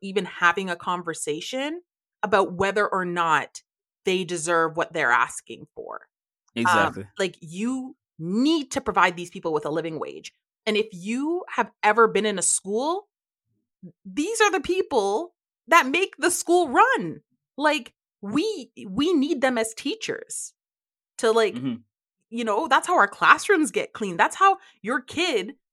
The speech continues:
Speaker 1: by and large, stays covid free because
Speaker 2: Mm-hmm.
Speaker 1: these custodians are walking around wiping down handles every ten seconds, spraying things. Your office assistants and your office managers are the ones calling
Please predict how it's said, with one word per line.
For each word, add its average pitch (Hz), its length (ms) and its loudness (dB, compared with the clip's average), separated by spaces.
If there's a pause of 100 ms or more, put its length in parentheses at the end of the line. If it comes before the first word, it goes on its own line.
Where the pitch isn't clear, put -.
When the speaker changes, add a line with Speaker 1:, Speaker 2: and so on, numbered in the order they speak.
(120)
Speaker 1:
by 220 200 6
and 233 180 2
large, 214 360 2
stays 208 300 -2
covid 226 480 0
free 247 320 -2
because 202 480 -2 (120)
Speaker 2:
Mm-hmm. 151 260 -4
Speaker 1:
these 294 160 -6
custodians 294 380 -2
are 190 80 -2
walking 220 340 2
around 196 360 0
wiping 220 380 0
down 190 240 0
handles 220 520 -4
every 165 260 -4
ten 165 280 -8
seconds, - 680 -10 (300)
spraying 269 800 -4 (100)
things. 160 540 -10 (300)
Your 240 300 2 (300)
office 339 400 6
assistants 185 600 -6
and 190 80 -8
your 190 140 -6
office 302 340 2
managers 175 440 -6
are 208 120 -2
the 220 100 2
ones 220 260 -4
calling 202 640 0